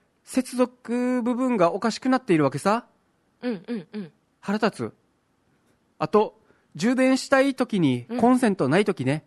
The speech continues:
Speaker 2: うん。
Speaker 1: 困るわけさ。
Speaker 2: うん。
Speaker 1: 特に、打ち上げ後の午前三時過ぎ頃ね。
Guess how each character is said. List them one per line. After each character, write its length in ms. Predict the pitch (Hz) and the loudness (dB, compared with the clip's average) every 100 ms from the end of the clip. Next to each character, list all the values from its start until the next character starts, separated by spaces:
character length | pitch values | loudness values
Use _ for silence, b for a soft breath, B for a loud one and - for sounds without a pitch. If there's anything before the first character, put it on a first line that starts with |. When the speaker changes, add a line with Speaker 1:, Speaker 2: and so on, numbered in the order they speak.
| - | -12
Speaker 2:
う 60 | |
ん。 140 | 208 151 _ _ _ _ | -14 -14 _ _ _ _
Speaker 1:
困 220 | - 208 | 0 2
る 60 | 240 | 4
わ 60 | 240 | 2
け 60 | |
さ。 260 | - 180 - | 0 0 -2
Speaker 2:
う 40 | 196 | -14
ん。 140 | 170 _ _ - | -16 _ _ -8
Speaker 1:
特 220 | 175 190 | 0 2
に、 200 | 202 156 b b b b | 2 2 b b b b
打 100 | 185 | -6
ち 180 | - 240 | 0 4
上 120 | 240 | 4
げ 120 | 226 | 4
後 140 | 233 233 | 4 6
の 320 | 214 208 - _ _ | 6 2 -2 _ _
午 160 | 190 233 | 0 2
前 180 | 233 202 | 4 2
三 320 | 185 208 208 | 2 2 2
時 300 | 190 220 220 | 0 0 0
過 60 | 233 | 0
ぎ 100 | 247 | 0
頃 200 | 254 185 | 4 4
ね。 260 | 185 226 | 4 2